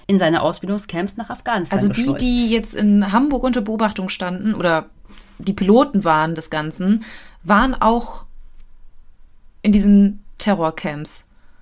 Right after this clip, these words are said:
Speaker 2: Krass.
Speaker 1: Mhm. Ihr, <laughs> mir ist grad aufgefallen, ihr seht ja gar nicht, wenn ich nicke. Also ich nicke grad die ganze Zeit, <laughs> während Melli das sagt. Ähm,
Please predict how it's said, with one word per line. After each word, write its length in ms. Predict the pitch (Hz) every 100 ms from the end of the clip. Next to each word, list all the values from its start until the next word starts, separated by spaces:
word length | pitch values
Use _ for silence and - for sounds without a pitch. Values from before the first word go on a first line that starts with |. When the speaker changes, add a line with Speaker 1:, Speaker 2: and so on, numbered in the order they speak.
| - _ - - -
Speaker 2:
Krass. 280 | 208 202 196
Speaker 1:
Mhm. 500 | 269 - - - -
Ihr, 180 | 202 - _ - - -
<laughs> 400 | - - 320 -
mir 80 | 208
ist 80 |
grad 120 | 208 -
aufgefallen, 380 | - 208 214
ihr 120 | - 180
seht 180 | 220 208
ja 60 |
gar 100 | 170
nicht, 120 | 180
wenn 100 | 180
ich 140 | 170 -
nicke. 440 | 185 190 156 285 -
Also 160 | 156
ich 140 | 170 190
nicke 220 | 208 190
grad 200 | - -
die 60 | 170
ganze 300 | 160 156 -
Zeit, 300 | 156 175 -
<laughs> 760 | 302 349 359 359 220 719 523 208
während 280 | 240 247
Melli 220 | 185 190 202
das 180 | 165
sagt. 480 | - 214 190 - - - - 539 392 349
Ähm, 680 | - 196 190 190 190 190